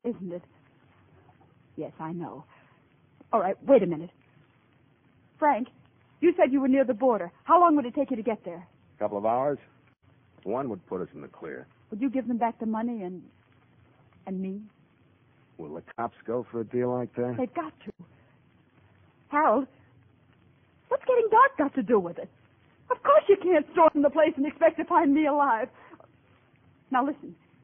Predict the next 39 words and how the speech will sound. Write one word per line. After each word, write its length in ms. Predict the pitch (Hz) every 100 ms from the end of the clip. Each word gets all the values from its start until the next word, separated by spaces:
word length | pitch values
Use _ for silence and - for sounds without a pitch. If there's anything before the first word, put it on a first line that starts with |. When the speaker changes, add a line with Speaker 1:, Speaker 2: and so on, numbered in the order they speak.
| _ _ _ _ _
Speaker 1:
they'll 160 | 240 285
give 200 | 302 269
back 220 | 240 247
the 60 | 240
money. 320 | 220 165 180 _ _ _ _ _ _ _ _ -
Yes, 180 | 196 233
I'll 160 | 196 214
bring 220 | 226 247
it 80 | 233
down 220 | 214 220
myself. 460 | 202 - 214 196 - - _ _ _ _ _ _ -
But 120 | -
you've 140 | 262
got 200 | 330 370
to 80 | 381
give 160 | 254 294
them 100 | 294
an 80 | 262
hour's 260 | 277 294 294
start. 300 | - 269 143 - _ _ _ _ _ _ _ _ _ _ _ -
Well, 280 | 320 427
you, 80 | 330 - _ _ _ -
you 80 | 349
can 120 | 427
just 240 | 381 480 -
say 120 | 359 381
that 120 | -
they 140 | 311
rescued 480 | 339 285 339 - 294
me 160 | 277 349
and, 160 | 330 - -
and 120 | 294
the 60 | 294
money, 360 | 311 320 208 - _ _ _
but 100 | 311 -
the 60 |
men 220 | 320 349
got 180 | 311 285
away. 420 | 285 302 214 208